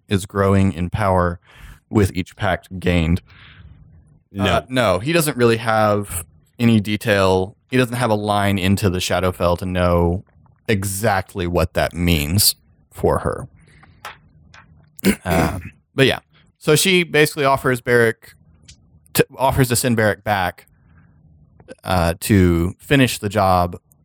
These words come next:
Speaker 1: under the terms that at this point he is, he is working for her.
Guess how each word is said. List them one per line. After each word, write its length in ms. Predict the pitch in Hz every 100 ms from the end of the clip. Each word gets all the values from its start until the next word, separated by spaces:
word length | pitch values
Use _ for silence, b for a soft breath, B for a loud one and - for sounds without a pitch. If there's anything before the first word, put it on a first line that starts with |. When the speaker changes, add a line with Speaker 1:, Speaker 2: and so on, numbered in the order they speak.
| _
Speaker 1:
under 260 | - 127 123
the 80 | 113
terms 300 | 120 101 101
that 100 | 95
at 80 | 95
this 140 | 147
point 340 | - 123 107
he 280 | - - 117
is, 520 | 101 101 92 90 - -
he 180 | - - -
is 260 | 127 120
working 420 | 104 107 104 104 95
for 320 | - 95 90
her. 360 | - 76 -